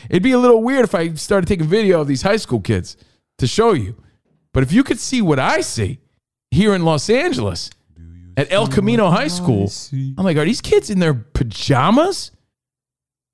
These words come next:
Speaker 1: Do they comb their hair? Are they, like, shaving and trimming up a little bit? Where's the clean? Where's the tight? Where's the fresh?" Fresh to death is how I grew up.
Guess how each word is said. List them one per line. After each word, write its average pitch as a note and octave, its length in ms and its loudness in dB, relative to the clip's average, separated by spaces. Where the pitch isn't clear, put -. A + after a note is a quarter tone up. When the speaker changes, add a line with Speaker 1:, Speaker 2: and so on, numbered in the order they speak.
Speaker 1:
Do F3 100 4
they A#3 140 4
comb C#4+ 420 0
their A3 180 0
hair? G3+ 640 0
Are G#3 140 2
they, A3+ 140 0
like, A3 240 -2
shaving D#4+ 600 -2
and G#3 100 2
trimming A#3+ 300 0
up A3 160 -2
a D3 40 2
little E3+ 420 2
bit? A4 400 0
Where's G3+ 300 0
the C#4 120 -6
clean? A3+ 800 0
Where's A3 220 0
the C#4 100 -6
tight? B3 640 -4
Where's F#3+ 200 -2
the A#3 100 0
fresh?" B3 680 -2
Fresh A3 280 -2
to B3+ 100 -8
death G3+ 400 0
is B2+ 120 -2
how E3+ 220 2
I D#3+ 100 0
grew E3 260 2
up. - 320 -4